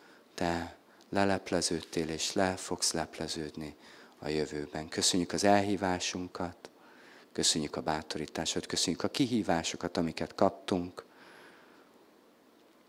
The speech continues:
Hálásak vagyunk neked.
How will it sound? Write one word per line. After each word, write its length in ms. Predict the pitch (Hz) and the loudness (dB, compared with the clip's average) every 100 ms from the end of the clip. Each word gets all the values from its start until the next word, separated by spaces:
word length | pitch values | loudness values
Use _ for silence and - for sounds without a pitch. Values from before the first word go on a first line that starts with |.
| - - - - - - - - - - - - - - - - - | -20 -20 -20 -20 -20 -20 -20 -20 -20 -20 -20 -20 -20 -20 -20 -20 -6
Hálásak 600 | - 82 76 - - - | 0 0 2 -2 -2 -6
vagyunk 380 | 76 76 73 - | -6 -8 -10 -8
neked. 460 | - - 80 - | -8 -10 -12 -14